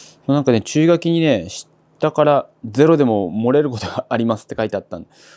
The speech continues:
これ閉めたらどうなんだろう？完全に止まるんすかね？ね、完全に止まるような感じではないっ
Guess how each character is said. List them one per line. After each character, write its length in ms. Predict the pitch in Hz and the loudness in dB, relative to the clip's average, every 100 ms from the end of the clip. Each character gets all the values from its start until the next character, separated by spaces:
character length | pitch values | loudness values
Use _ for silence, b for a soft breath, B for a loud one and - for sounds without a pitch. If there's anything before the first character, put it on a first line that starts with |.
| b | b
こ 80 | 127 | -14
れ 60 | |
閉 560 | - - - - - 302 | -12 -12 -12 -12 -10 -8
め 140 | 320 - | -8 -8
た 180 | 131 | -10
ら 80 | 117 | -8
ど 160 | 107 - _ _ _ - | -10 -12 _ _ _ -10
う 160 | 185 | -6
な 140 | 190 120 | -4 -2
ん 100 | 104 | 0
だ 80 | 92 | -2
ろ 220 | 80 - | -2 -8
う？ 80 | - | -4
完 220 | 147 165 | -2 0
全 100 | 175 | 0
に 100 | 170 | -2
止 160 | - 160 | -4 -4
ま 120 | 175 | -2
る 100 | 190 | 0
ん 60 | |
す 100 | 120 | -2
か 140 | - 92 | -2 -4
ね？ 280 | 85 87 - _ _ _ b b b b b b b - | -4 -8 -16 _ _ _ b b b b b b b -6
ね、 120 | 117 107 | -4 -2
完 320 | - 214 233 | 0 2 4
全 120 | 226 | 2
に 120 | 220 | 0
止 100 | 196 | 2
ま 140 | 190 214 | 2 4
る 100 | 220 | 4
よ 220 | 208 196 | 4 4
う 40 | |
な 120 | 143 117 | 2 0
感 280 | - 135 | -4 -6
じ 80 | 131 | -4
で 60 | 127 | -2
は 80 | 101 | -2
な 220 | 101 | -2
い 60 | |
っ 60 | 151 | -6